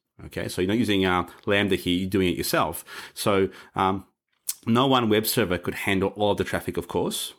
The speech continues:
but if you create a dozen multi-value answer records, Route fifty-three can happily respond to the D N S queries with up to eight healthy records in a response to each D N S query, which means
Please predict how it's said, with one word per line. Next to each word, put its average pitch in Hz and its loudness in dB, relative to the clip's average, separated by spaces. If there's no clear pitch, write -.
but 92 0
if 90 0
you 92 -2
create 101 2
a 90 2
dozen 113 2
multi-value 87 2
answer 101 0
records, 107 -2
Route 98 2
fifty-three 87 -2
can 87 -2
happily 107 0
respond 90 0
to 90 -2
the 87 0
D 90 0
N 85 2
S 82 -2
queries 90 2
with 87 -2
up - -4
to 87 0
eight 107 0
healthy 104 0
records 85 -2
in 92 -4
a 82 -2
response 82 -4
to - -4
each - -6
D 87 2
N 82 2
S 76 -4
query, 80 -4
which - -6
means 90 0